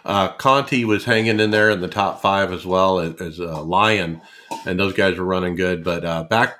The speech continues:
to green seven to go, caution, Alfala involved. He was tagged by Bob Bryant. He had nowhere to go at all. I saw his in-car replay after the race, and it was like he's just driving along, and all of a sudden the car is spun out underneath him.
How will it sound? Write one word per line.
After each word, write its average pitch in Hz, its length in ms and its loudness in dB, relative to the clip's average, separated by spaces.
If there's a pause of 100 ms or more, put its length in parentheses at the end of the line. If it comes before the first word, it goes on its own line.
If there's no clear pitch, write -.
(140)
to 104 80 -6
green 101 260 0
seven 147 340 0
to 104 60 0
go, 95 280 0
caution, 113 480 0
Alfala 117 720 0
involved. 101 420 -2
He 87 100 -8
was 85 120 -12
tagged 101 320 -4
by 90 140 -4
Bob 95 300 -2
Bryant. 92 440 -2 (420)
He 107 220 0
had 87 260 0
nowhere 113 460 2
to 90 100 -4
go 92 240 2
at 90 80 0
all. 92 300 2
I 92 140 -2
saw 101 200 0
his 87 120 -2
in-car 92 360 0
replay 90 440 -4
after 85 280 -6
the 78 100 -10
race, 90 400 -6
and 156 140 -12
it - 400 -20
was 156 160 -2
like 151 160 6
he's 160 160 0
just 147 160 -2
driving 127 300 6
along, 127 320 6
and 117 100 4
all 113 100 6
of 110 60 0
a - 20 -10
sudden 127 200 4
the 101 80 -2
car 104 300 4
is - 80 -8
spun 101 300 0
out 95 220 0
underneath 87 460 -10
him. 73 100 -20